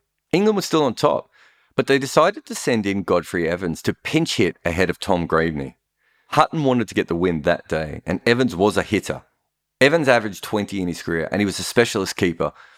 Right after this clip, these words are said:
arguably the greatest in the world at that point. But he could hold a bat. But something was a bit interesting about everything that happened here.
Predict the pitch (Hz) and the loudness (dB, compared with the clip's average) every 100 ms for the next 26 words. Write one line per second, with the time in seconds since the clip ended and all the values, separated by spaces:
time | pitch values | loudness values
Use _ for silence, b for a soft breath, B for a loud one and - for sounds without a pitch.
0 | b _ - 131 123 107 113 101 - - | b _ 2 4 2 -2 -2 -4 -8 0
1 | 117 110 104 104 95 92 87 - - 82 | 0 0 -4 -4 -2 0 0 -2 -4 -6
2 | - 78 73 - _ b b _ 143 170 | -4 -8 -8 -14 _ b b _ 2 2
3 | 214 185 151 160 143 - 76 - _ _ | 0 0 2 2 0 0 -2 -4 _ _
4 | _ _ 190 - _ _ - - 247 262 | _ _ -2 -2 _ _ -4 2 2 4
5 | 247 220 185 185 151 - - 123 101 95 | 2 2 2 2 2 -4 -4 -2 0 2
6 | 92 92 98 85 85 92 85 78 71 | 0 -2 -4 -4 -4 -6 -6 -8 -10